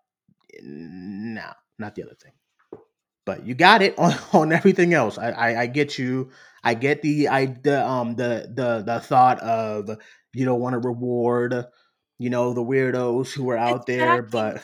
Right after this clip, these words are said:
Speaker 2: down, it would feel like. It's like saying, "Okay, you guys won." Like, all of this belittling and bullying of women who do have that kind of build, and calling Abby, like, a trans man and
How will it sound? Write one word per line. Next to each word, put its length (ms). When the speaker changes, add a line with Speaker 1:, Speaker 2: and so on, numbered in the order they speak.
Speaker 2:
down, 340
it 100
would 160
feel 320
like. 340
It's 260
like 260
saying, 400
"Okay, 320
you 180
guys 380
won." 240
Like, 160
all 300
of 140
this 180
belittling 680
and 160
bullying 500
of 140
women 300
who 400
do 160
have 240
that 120
kind 220
of 80
build, 340
and 300
calling 380
Abby, 340
like, 180
a 60
trans 500
man 540
and 260